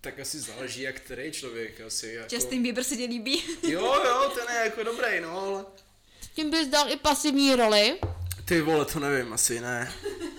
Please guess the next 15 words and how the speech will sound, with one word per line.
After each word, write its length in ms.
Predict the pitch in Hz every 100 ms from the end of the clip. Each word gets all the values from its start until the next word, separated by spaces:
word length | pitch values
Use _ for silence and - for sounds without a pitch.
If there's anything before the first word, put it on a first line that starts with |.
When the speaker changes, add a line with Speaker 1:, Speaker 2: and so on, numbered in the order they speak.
| - - 339 - 370 - - - - - - - -
Speaker 1:
Ale 180 | 131 143
já 140 | 139
jsem, 160 | 139 160
já, 140 | - 135
ale 520 | - - 139 135 135 - _
co 180 | - 175
jako 220 | 160 -
ve 120 | 165
mně 160 | 170 165
spolu, 240 | - 156
jako 360 | 127 143 156 -
budí 520 | - 127 135 143 156 151
jako 340 | 143 143 147
takový, 440 | 139 131 - 131
jako, 240 | 131 127